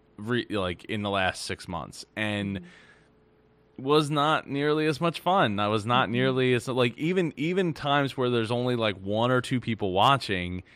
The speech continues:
Speaker 1: uh, you know, if you get just a couple of comments, it just, it just charges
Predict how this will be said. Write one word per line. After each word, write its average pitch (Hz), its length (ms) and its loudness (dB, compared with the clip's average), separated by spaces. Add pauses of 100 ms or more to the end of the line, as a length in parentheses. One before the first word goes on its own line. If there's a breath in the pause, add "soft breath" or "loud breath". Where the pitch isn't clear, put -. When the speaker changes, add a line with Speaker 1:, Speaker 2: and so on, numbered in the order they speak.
(420 soft breath)
Speaker 1:
uh, 107 160 2
you 120 160 0
know, 107 80 2
if 98 80 -4
you 131 80 0
get 127 160 2
just 117 160 -6
a 117 60 2
couple 101 280 -2
of 98 80 -4
comments, 131 440 0
it 113 120 -2
just, - 360 -4
it 113 120 -8
just - 220 -12
charges 104 680 -2